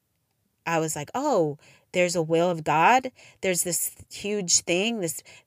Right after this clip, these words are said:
the thing that I need to be doing because I need, I wanna know what that thing is. And I'm sure you can relate because we always toss and the turn,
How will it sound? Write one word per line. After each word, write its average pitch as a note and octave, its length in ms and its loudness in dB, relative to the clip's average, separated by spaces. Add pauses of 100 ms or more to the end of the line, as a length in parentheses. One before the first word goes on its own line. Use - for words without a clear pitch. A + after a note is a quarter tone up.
(240)
the F#3 340 8
thing G#3+ 480 0
that G3 120 4
I F3 100 4
need F3+ 200 -4
to - 80 -8
be E3+ 140 -4
doing F#3 500 -4 (320)
because F3 600 0 (840)
I F#3 160 0
need, F#3+ 180 2
I F#3 140 8
wanna F3+ 260 4
know F#3 140 4
what F#3 160 2
that G3+ 200 4
thing A3+ 220 -2
is. B3+ 460 0
And F3 100 -6
I'm E3 100 -8
sure E3 220 -2
you E3 180 -2
can D3 180 -8
relate E3 420 -6 (500)
because D#3+ 280 -6
we D#3+ 120 0
always F3+ 300 0
toss D#3+ 340 -4
and D#3 280 -6
the D#3 120 -8
turn, D#3+ 440 -6